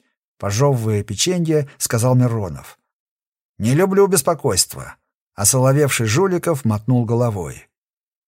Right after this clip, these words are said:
"Я получил по оперативным каналам информацию о том, что среди этапируемых есть вор в законе по кличке Кокон". Жуликов оцепенело уставился на дымящуюся Беломорину.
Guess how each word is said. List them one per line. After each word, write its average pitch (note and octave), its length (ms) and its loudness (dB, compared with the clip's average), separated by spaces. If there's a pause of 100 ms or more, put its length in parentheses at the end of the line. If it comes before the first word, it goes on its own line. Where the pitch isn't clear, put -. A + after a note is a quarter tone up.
(260)
"Я C#3+ 200 2
получил D3+ 540 0
по C3 140 2
оперативным B2+ 600 0
каналам B2 640 -2
информацию D#3+ 720 0
о D3+ 40 -2
том, C#3 360 0 (340)
что - 220 -2
среди C#3 360 2
этапируемых B2 840 -2
есть C#3 300 0
вор E3 180 2
в C3 80 0
законе F3 420 0
по C3 140 -2
кличке D3+ 680 -2 (100)
Кокон". D2+ 480 -4 (1300)
Жуликов F#3+ 520 0
оцепенело C3+ 600 2
уставился D#3 680 0
на A#2 140 2
дымящуюся C3+ 680 0
Беломорину. F2+ 800 -4